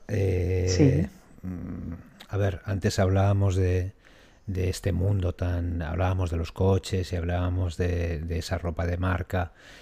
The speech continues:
Speaker 1: Eh, vamos a ver, hay muchas maneras de conseguir ese coche o esa ropa de marca, tú lo indicabas antes muy bien. ¿Qué quieres? ¿Ese coche? Ahorra, trabaja y lo tendrás, ¿vale? Eh, perfecto. Eh, lo que me gustaría, me gustaría decir es que,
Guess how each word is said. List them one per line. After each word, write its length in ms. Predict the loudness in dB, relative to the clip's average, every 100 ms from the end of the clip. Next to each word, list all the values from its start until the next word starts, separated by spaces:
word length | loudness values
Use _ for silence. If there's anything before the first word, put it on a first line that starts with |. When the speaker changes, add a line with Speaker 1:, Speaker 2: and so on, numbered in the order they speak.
| -20 -10 0
Speaker 1:
Eh, 1000 | 2 4 4 4 4 4 4 2 0 -6 0
vamos 200 | 2 4
a 60 |
ver, 240 | 2 0 -6 -18 _ -20 -20 -20 -14 0
hay 100 | 4
muchas 300 | 4 4 4
maneras 400 | 4 4 4 2
de 80 | 0
conseguir 480 | 0 0 2 4
ese 240 | 2 0 0
coche 400 | 0 0 -2 0
o 160 | 0
esa 180 | 0 0
ropa 240 | 0 -2 -2
de 80 |
marca, 440 | 0 0 0 0 0
tú 200 | 0 0
lo 120 | 2
indicabas 460 | 0 0 0 0 0
antes 240 | -2 -2
muy 140 | 0 2
bien. 300 | 2 0 -4 -10 -20 -2
¿Qué 160 | 0
quieres? 240 | 0 -2 0
¿Ese 220 | 2 4
coche? 420 | 4 2 2 0 4
Ahorra, 480 | 6 6 4 -2 -4 -2
trabaja 540 | 0 0 2 -2 -2 -4
y 80 |
lo 80 | -2
tendrás, 680 | -2 -4 -4 -4 -8 -16 -20 -12
¿vale? 340 | -4 -2 -2 -2
Eh, 160 | -6 -2
perfecto. 640 | -4 -4 -2 -4 -2 -6 -6 -16 -16 -16 -16 -16 -4 2
Eh, 600 | 4 6 4 4 2 2
lo 140 | 0
que 80 | 2
me 80 | 2
gustaría, 680 | 0 0 2 4 6 6 4
me 180 | 0 0
gustaría 540 | -2 -2 0 2 4
decir 340 | 2 2 2
es 100 | 2
que, 320 | 2 2 2